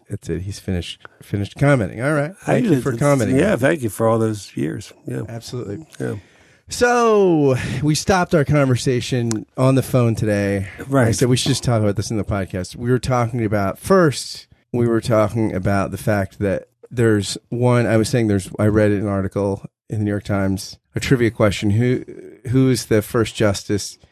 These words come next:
Speaker 1: to be appointed by a president who lost the popular vote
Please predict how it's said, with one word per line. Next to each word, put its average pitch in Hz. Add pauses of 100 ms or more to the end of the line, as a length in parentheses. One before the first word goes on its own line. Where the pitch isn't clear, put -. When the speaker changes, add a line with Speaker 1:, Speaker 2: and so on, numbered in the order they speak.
(140)
Speaker 1:
to 135
be 131
appointed 160
by 95 (160)
a 110
president 110
who 104
lost 101
the 98
popular 147
vote 87